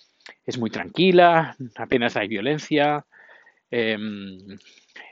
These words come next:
no hay corrupción, nadie roba dinero, hay muy pocos asesinatos,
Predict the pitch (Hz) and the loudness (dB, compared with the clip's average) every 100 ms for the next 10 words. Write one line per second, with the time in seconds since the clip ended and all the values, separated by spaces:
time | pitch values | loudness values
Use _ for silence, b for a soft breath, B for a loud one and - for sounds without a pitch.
0 | B - 123 120 - 104 - 156 160 160 | B -2 0 0 -6 -8 0 6 6 4
1 | 160 156 _ _ B B B B B B | -2 -8 _ _ B B B B B B
2 | _ 123 117 127 123 117 113 107 110 110 | _ -8 0 2 2 0 0 0 0 -2
3 | 104 107 - 131 120 104 98 135 170 165 | -4 -4 0 4 4 2 0 4 6 4
4 | 160 156 B B B B B B - 117 | 2 -2 B B B B B B -12 -10
5 | 113 113 120 107 - 107 107 135 175 165 | -8 -6 -6 -8 -10 -12 -4 2 2 6
6 | 165 160 156 - - | 6 6 2 -10 -16